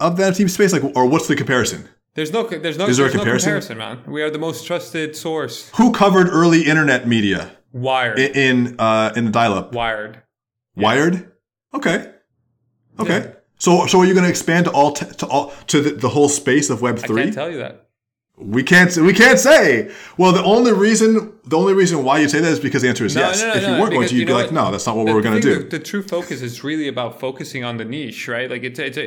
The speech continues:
Speaker 2: when you
Speaker 1: Yeah.
Speaker 2: have focus, you
Speaker 1: Yeah,
Speaker 2: get
Speaker 1: yeah,
Speaker 2: ti-,
Speaker 1: yeah. That's, that's
Speaker 2: you got
Speaker 1: fair.
Speaker 2: it. You know what I mean? And it's not to say, media,
Speaker 1: Well, you guys are still so
Speaker 2: dude,
Speaker 1: new.
Speaker 2: we're six months old.
Speaker 1: You know, you're still
Speaker 2: We're
Speaker 1: so
Speaker 2: six
Speaker 1: new.
Speaker 2: months old.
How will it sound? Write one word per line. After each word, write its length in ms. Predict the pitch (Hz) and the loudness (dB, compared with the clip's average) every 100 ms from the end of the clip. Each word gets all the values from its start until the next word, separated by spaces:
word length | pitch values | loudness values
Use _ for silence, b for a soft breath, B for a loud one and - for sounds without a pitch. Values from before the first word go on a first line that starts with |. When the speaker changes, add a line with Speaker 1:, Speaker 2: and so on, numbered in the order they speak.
| - | -10
Speaker 2:
when 140 | 139 104 | -4 -2
you 80 | |
Speaker 1:
Yeah. 80 | 165 | -2
Speaker 2:
have 100 | 175 | -4
focus, 480 | - 139 143 180 175 | -6 -8 -6 -8 -8
you 140 | 147 | -4
Speaker 1:
Yeah, 60 | 139 | -4
Speaker 2:
get 100 | 117 | -4
Speaker 1:
yeah, 60 | 139 | -6
Speaker 2:
ti-, 60 | - | -4
Speaker 1:
yeah. 40 | |
That's, 220 | 120 131 - | -2 -2 0
that's 180 | 123 123 | -2 0
Speaker 2:
you 60 | |
got 160 | 147 127 | -2 -4
Speaker 1:
fair. 120 | 110 | -6
Speaker 2:
it. 40 | 120 | -8
You 60 | |
know 80 | 131 | -8
what 60 | 131 | -6
I 20 | |
mean? 160 | 135 | -6
And 120 | 135 131 | -6 -8
it's 160 | 131 | -8
not 140 | 180 180 | -10 -8
to 100 | 165 | -8
say, 220 | 185 110 | -8 -8
media, 300 | 127 160 - | -10 -10 -2
Speaker 1:
Well, 260 | 156 147 175 | 2 4 4
you 60 | |
guys 160 | 254 190 | 2 2
are 80 | 139 | 2
still 240 | - 170 | 2 2
so 240 | - 156 | 2 2
Speaker 2:
dude, 80 | 123 | 2
Speaker 1:
new. 80 | 123 | 4
Speaker 2:
we're 40 | 113 | 2
six 280 | - - | -2 -6
months 220 | 196 180 185 | -6 -6 -6
old. 300 | 190 135 120 | -6 -4 -2
Speaker 1:
You 80 | |
know, 320 | 117 113 113 - | 0 0 -2 0
you're 140 | 139 | 0
still 240 | 139 185 156 | 2 2 2
Speaker 2:
We're 60 | |
Speaker 1:
so 160 | 135 147 | 2 0
Speaker 2:
six 120 | 120 | 2
Speaker 1:
new. 60 | 107 | 2
Speaker 2:
months 220 | 104 104 | 2 0
old. 360 | 165 127 110 | -4 -10 -12